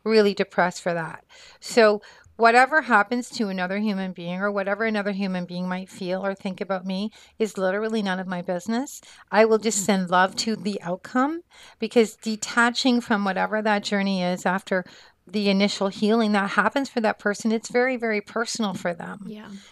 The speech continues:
Speaker 1: So it's not that I don't wish them anything but love and good, but I just feel like whatever that outcome is, it's literally really none of my business. It's their journey.
Speaker 2: Yeah.
Speaker 1: And so, I mean, when they allow me in there, so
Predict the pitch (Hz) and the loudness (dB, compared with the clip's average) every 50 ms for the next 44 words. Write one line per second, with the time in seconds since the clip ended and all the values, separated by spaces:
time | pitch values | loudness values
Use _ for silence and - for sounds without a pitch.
0 | _ _ - - - - 240 226 226 220 - - - - 262 - 311 311 294 - | _ _ -16 -2 2 4 4 4 4 0 -4 -10 -10 -8 -2 2 2 2 2 2
1 | 320 285 285 277 220 269 254 247 226 214 202 220 233 - - - - - _ _ | 2 2 2 4 4 4 4 4 2 0 0 0 2 2 0 -4 -6 -8 _ _
2 | _ _ - 233 233 240 240 233 233 220 196 202 - - - - 214 220 226 220 | _ _ 0 2 4 4 4 2 2 0 -4 -8 -14 -18 -10 -6 -4 -2 -2 -2
3 | 214 - 208 196 196 214 226 226 233 233 226 208 196 - 240 285 339 370 302 220 | 0 0 0 0 0 2 4 6 6 6 4 2 0 2 2 4 4 4 4 2
4 | - 208 - - - _ _ _ _ - 220 214 220 220 214 247 - - - 247 | 0 -4 -8 -16 -18 _ _ _ _ 0 2 2 2 0 0 -4 -10 -8 -4 -2
5 | 226 220 208 202 202 190 - 202 202 190 190 202 208 202 214 208 202 190 185 185 | -2 -2 0 -2 -4 -6 -4 -4 -2 0 0 0 0 2 0 -2 0 -2 -2 0
6 | 190 202 233 - - 226 208 196 185 185 180 190 175 - - - 196 196 208 202 | 0 0 -2 -2 -4 -6 -4 -4 -4 -4 -6 -8 -10 -10 -10 -8 -4 -4 -4 -2
7 | 214 220 233 233 247 233 208 175 180 185 185 202 202 190 180 180 180 170 170 175 | -4 -6 -6 -8 -8 -10 -10 -8 -8 -8 -6 -6 -4 -4 -4 -6 -6 -8 -10 -10
8 | 170 170 - _ _ - - - 202 185 175 175 - - 185 - - - - 202 | -12 -12 -14 _ _ -18 -12 -10 -8 -8 -8 -10 -12 -16 -16 -16 -12 -6 -4 -2
9 | 190 190 190 - - 170 165 175 175 180 180 185 185 _ _ _ - 233 214 214 | 0 -2 -2 -4 -8 -8 -8 -8 -10 -10 -12 -12 -14 _ _ _ -16 -14 -14 -12
10 | 214 208 202 202 202 208 202 - - 214 196 196 190 185 196 _ - - - - | -10 -8 -6 -6 -6 -6 -6 -4 0 2 2 2 2 0 -4 _ -20 -20 -20 -20
11 | _ _ _ - - 214 240 240 254 254 247 233 220 247 247 254 254 247 240 233 | _ _ _ 2 4 4 4 4 2 0 0 2 2 2 4 6 6 6 4 4
12 | 226 220 214 233 294 359 359 320 254 220 202 185 185 - - - - 247 233 226 | 4 4 4 4 4 2 0 -2 0 0 0 -2 -4 -6 -6 -2 0 2 2 0
13 | 226 | -2